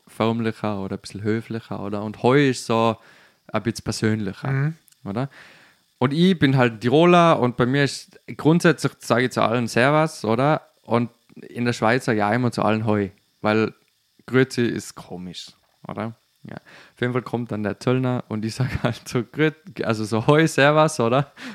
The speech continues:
Speaker 1: <laughs> Und dann sagt er, sagt er auch so, „Kennen wir uns?“ Und ich schau ihn so an und ich hab ernsthaft gemeint, er fragt mich, ob wir uns kennen, oder? Und ich so, „Na, nicht, dass ich wusste.“ Und dann er so, „Dann ist immer noch Grüezi, gell?“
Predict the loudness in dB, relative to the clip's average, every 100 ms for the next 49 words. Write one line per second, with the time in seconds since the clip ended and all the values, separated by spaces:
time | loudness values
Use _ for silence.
0 | -14 -14 -2 0 0 -2 -2 -4 -4 -4
1 | -2 2 0 0 -4 -2 -4 -4 -2 2
2 | 2 4 0 0 0 0 -2 -8 -20 -20
3 | -10 0 2 4 4 4 4 -2 -8 -18
4 | _ _ _ _ _ -8 -8 -12 _ -16
5 | -8 -4 -2 -4 -4 -4 -4 -8 -12 _
6 | -16 -14 -14 _ -20 -18 -4 -2 -2 -6
7 | _ _ _ 4 4 4 0 2 4 4
8 | 4 4 2 4 2 2 2 0 0 0
9 | 0 0 -2 -2 -4 -4 -2 -2 0 0
10 | 0 -4 -14 _ _ -6 -2 0 0 -4
11 | 0 0 2 2 2 0 -10 -4 -2 0
12 | 0 -2 -6 _ _ _ _ -2 0 2
13 | 0 2 2 2 2 2 0 0 0